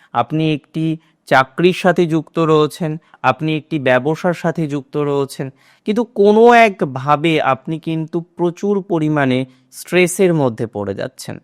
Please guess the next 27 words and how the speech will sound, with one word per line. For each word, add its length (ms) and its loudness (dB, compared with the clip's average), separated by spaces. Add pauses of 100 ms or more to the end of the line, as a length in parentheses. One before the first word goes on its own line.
(440)
আমি 400 6 (140)
পার্সোনালি 680 2
বিশ্বাস 520 -8
করি 380 -4 (240)
সেই 300 -2
স্ট্রেস 600 -4
থেকে, 400 -10 (300)
সেই 280 -2
যন্ত্রণা 640 -2
থেকে 360 -10 (340)
আপনি 280 -2
কিন্তু 420 -8
অনেকটাই 680 -6
বেরিয়ে 360 -8
আসতে 260 -16
পারবেন। 400 -14 (560)
এবং, 260 6
এবং 240 6
সিগনিফিকেন্টলি 880 2
আপনি 240 0
দেখুন, 440 -2
এই 240 -4
যে 280 2 (280)
একজনের 320 0
সাথে 300 -4
কথা 320 -2
বলছেন 600 -8